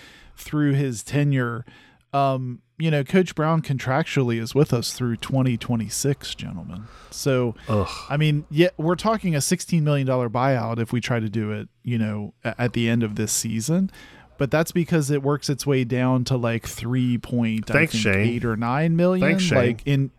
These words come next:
Speaker 1: in twenty twenty-six. So I, that's why I think this is just a really tough situation. And even though we are having that transition out of Texas and Oklahoma and those other teams coming in,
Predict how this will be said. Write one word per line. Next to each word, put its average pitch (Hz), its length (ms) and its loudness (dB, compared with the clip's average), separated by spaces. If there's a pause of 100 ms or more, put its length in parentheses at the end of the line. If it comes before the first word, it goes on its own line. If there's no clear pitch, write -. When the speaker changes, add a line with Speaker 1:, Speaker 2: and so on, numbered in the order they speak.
(140)
Speaker 1:
in 151 200 2
twenty 143 360 0
twenty-six. - 1040 -2
So 156 400 -2 (640)
I, 170 120 4 (100)
that's 196 320 -2
why 202 240 2
I 165 40 2
think 175 220 0
this 175 180 2
is 147 180 0
just 156 280 -2
a 139 80 2
really 147 500 2
tough 139 280 -2
situation. 143 760 0
And 139 300 0 (480)
even 180 380 0
though 160 300 4
we 139 400 -2
are 156 180 2
having 156 240 2
that 135 200 2
transition 131 800 2
out 131 320 2
of 123 320 0
Texas 135 460 0
and 127 100 0
Oklahoma 123 500 0
and 117 180 -2
those 117 180 -2
other 120 160 -2
teams 113 340 -4
coming 113 300 -2
in, 120 300 0